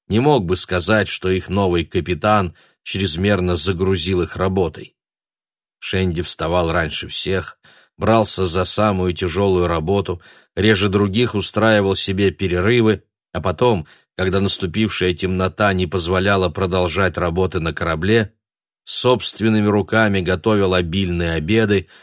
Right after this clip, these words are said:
творя чудеса из имевшихся припасов, мариновал овощи, на тлеющих углях готовил бульоны. Утром в среду, семнадцатого августа,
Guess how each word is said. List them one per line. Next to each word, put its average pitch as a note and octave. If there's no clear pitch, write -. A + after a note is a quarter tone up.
творя G2+
чудеса F#2+
из F#2
имевшихся F#2
припасов, E2
мариновал F#2+
овощи, F#2+
на F2+
тлеющих F#2
углях G2+
готовил F2
бульоны. F2
Утром A2+
в -
среду, F#2
семнадцатого F2
августа, E2+